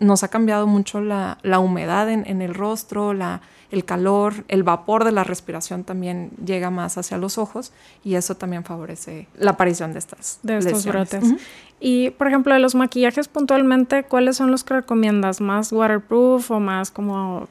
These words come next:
Speaker 2: al-, más de estos que se quitan con agua, la rayita de crayón, líquido? Ah, es que hay tantas cosas que,
Speaker 1: Sí.
Speaker 2: ¿qué prefieres tú?
Speaker 1: Siempre les digo que, o sea, no tanto es el, es el maquillaje, pero sí me gusta recomendar más el,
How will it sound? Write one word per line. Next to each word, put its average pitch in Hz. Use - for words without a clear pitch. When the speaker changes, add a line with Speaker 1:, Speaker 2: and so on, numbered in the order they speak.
Speaker 2:
al-, -
más 208
de 214
estos 233
que -
se 202
quitan 220
con 196
agua, 226
la 220
rayita 214
de 208
crayón, 208
líquido? 220
Ah, -
es 175
que -
hay 214
tantas 240
cosas 240
que, 214
Speaker 1:
Sí. 175
Speaker 2:
¿qué 214
prefieres 240
tú? 202
Speaker 1:
Siempre 277
les 330
digo 302
que, 294
o 240
sea, 262
no 277
tanto 320
es 339
el, 320
es 226
el 262
maquillaje, 220
pero 214
sí 214
me 220
gusta 233
recomendar 190
más 202
el, 214